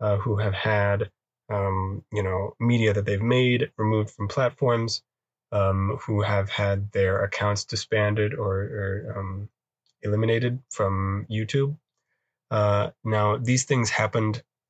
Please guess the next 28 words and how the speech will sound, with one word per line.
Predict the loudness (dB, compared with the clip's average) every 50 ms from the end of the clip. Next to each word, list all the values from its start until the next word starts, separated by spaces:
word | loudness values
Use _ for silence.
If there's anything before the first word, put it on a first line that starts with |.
| _ _ _ _ _ -8 -4
on | -2 2 2
their, | 4 2 2
from | 0 -2 -2 0 2 4
their | 4 4 4
perspective | 4 2 0 2 2 2 4 4 4 4
without | 4 4 4 2 2 2
warning. | 4 4 4 6 6 6 4 2 0 -8 _ _ _ 0
Uh, | 2 2
but | 2 2 0
the | 2
fact, | 2 2 2 2 2 0
of | 0 2
course, | 2 2 4 2 0 0
is | -2 0 0 2 2 2 2 2 2 0 -2 -4
that, | -4 -2 0 2 2 2 0 -2 -4 -12 _ -8 -4
uh, | -2 0 0 0 0 -2
their | -4 0 2 4 4 6 6 4 2 0 -4 _ _ _ _ _ 0
hate | 4 4 4 4
speech | 2 -2 -2 -2 -2 0 0 0 -2 -2 -4 _ _ _ _
has | -4 -2 -2 -2
been | 0 0 0 2 2
in | 2 0 0 2
violation | 4 4 4 4 4 4 4 4 2 2 0 0 0 0 0
of | 0 0 0 0 -2 -4 -8 -12 _
most | -6 -4 -2 2 2 2 2 2 0 -2 -2
online | -2 -2 -2 -2 -2 -2 -2
platforms' | -2 -2 -2 -2 -2 -4 -4 -4 -2 -2 0 0 -2 -4 -6 _ _ _ _ _ _ _ _ -4
policies | 0 2 4 4 4 4 2 0 0 0 0 0 -2 -4